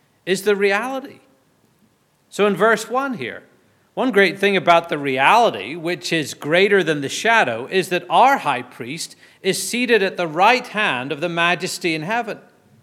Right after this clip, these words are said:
No Old Testament priest could say that, could ever say that.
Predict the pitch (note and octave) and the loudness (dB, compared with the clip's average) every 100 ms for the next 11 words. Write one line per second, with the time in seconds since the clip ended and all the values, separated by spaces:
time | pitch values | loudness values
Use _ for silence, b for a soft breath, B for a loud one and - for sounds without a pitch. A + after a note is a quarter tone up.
0 | _ _ _ _ _ _ - D3 C4 D#4 | _ _ _ _ _ _ -10 -2 2 6
1 | A3+ C#3 D#3+ D#3+ - B2+ - E3 C3+ - | 4 4 2 2 -2 -10 -6 -4 -4 -4
2 | C3 - A#2+ G#2 G2 - _ _ _ _ | -8 -6 -8 -8 -12 -16 _ _ _ _
3 | - G#3+ C4+ D4+ C#4 - B2+ G2 F2+ | -6 0 2 0 -4 -6 -8 -10 -14